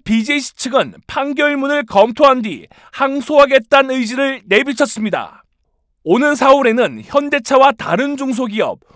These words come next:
오엔씨 엔지니어링의 기술 탈취 재판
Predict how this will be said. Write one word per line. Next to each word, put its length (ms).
오엔씨 640
엔지니어링의 1000
기술 380
탈취 340
재판 500